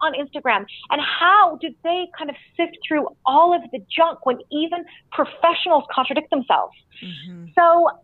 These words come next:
Speaker 1: I've decided that, you know, I kind of would love to be a voice of clarity and a voice of reason.
Speaker 2: Mm-hmm.
Speaker 1: And when it comes to healthy living, um, here's what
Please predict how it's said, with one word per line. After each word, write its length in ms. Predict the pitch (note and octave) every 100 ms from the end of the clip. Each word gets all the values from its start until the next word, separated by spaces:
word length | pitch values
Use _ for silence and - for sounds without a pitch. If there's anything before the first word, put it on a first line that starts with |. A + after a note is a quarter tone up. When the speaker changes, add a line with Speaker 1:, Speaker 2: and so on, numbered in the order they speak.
| _ _ _ _ _ _ _
Speaker 1:
I've 240 | C#4+ D4+ D#4
decided 560 | E4+ - D#4+ D#4+ F4+ B3
that, 160 | -
you 80 | A3+
know, 160 | C#4 C4+
I 60 | - -
kind 160 | - D#4+
of 80 | E4 _ _
would 160 | C4+ B3+
love 440 | B3+ A#3+ C4 D#4 D#4 -
to 60 |
be 400 | A#3+ - C4+ C#4 C4+
a 100 | B3
voice 400 | G#3 G#3+ B3 D4+ C#4+ _ _ - - -
of 100 | G3+ -
clarity 760 | - - F3+ G3+ C#4 D#4+ F4+ -
and 120 | A#3+ B3
a 40 |
voice 320 | G#3+ A#3+ A#3+ -
of 260 | A#3 G#3 F#3
reason. 400 | G#3+ G#3 E3 G2+ - _ _ -
Speaker 2:
Mm-hmm. 240 | F#3 E3+ F3
Speaker 1:
And 180 | C4 C4
when 140 | C#4 F#4
it 120 | A4 - -
comes 260 | D4+ D4 D4+ -
to 80 | D4
healthy 500 | B3 B3+ B3+ B3+ C#4
living, 760 | A#3 G3+ G3 G3 A#2+ A2 A#3+ D4+ _ _ _ -
um, 300 | C4 B3+ A#3+ _ _ _ -
here's 240 | E4 F4
what 200 | D#4 -